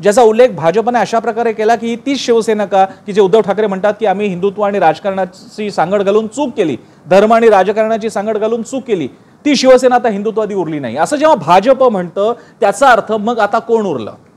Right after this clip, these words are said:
लक्षात घ्या, भाजप हिंदुत्ववादी पक्ष असला, भारतभर त्याचा सगळा वरचष्मा असला तरी महाराष्ट्रामध्ये रस्त्यावरती उतरून वातावरण माहोल करत अशा प्रकारचं हिंदुत्ववादी राजकारण भाजपने केलेलं नाही महाराष्ट्रामध्ये.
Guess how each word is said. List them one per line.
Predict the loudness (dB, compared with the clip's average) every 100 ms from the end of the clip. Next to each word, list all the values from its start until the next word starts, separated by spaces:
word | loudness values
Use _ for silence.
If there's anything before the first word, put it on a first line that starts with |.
| _ _ _ _ _ _ -10
लक्षात | 2 4
घ्या, | 4 2
भाजप | 0 -2 0 0 2
हिंदुत्ववादी | 2 0 -4 -2 -4 -4
पक्ष | -8 -6
असला, | -4 -4 -2 -2
भारतभर | 0 0 0 -2
त्याचा | -2 -2 -4
सगळा | -2 0
वरचष्मा | 0 -2 -6 -6 -4
असला | -4 -2 -2 -2
तरी | -4
महाराष्ट्रामध्ये | -4 -2 0 -2 -2 -2 -2 -2 -2 -2 -4 -10 _ _ _ _ _ _ _ _ -4
रस्त्यावरती | 0 0 2 4 4 4 0
उतरून | -4 -4 -4 -6 -2
वातावरण | 2 2 2 2 2 0
माहोल | -2 0 4 2
करत | 2 -4 -2 -2 -4 -12
अशा | -6 -2
प्रकारचं | -2 -2 -4 -4
हिंदुत्ववादी | -4 -4 -6 -6 -2 0 0 0
राजकारण | 0 0 -4 -4 -4 -6 -10 -18 _
भाजपने | -8 -6 -4 -6
केलेलं | -4 -4 -2 -4
नाही | -8 -16 _ _ _ _ _ _ _ _
महाराष्ट्रामध्ये. | 2 4 4 2 -2 -12 -12 -20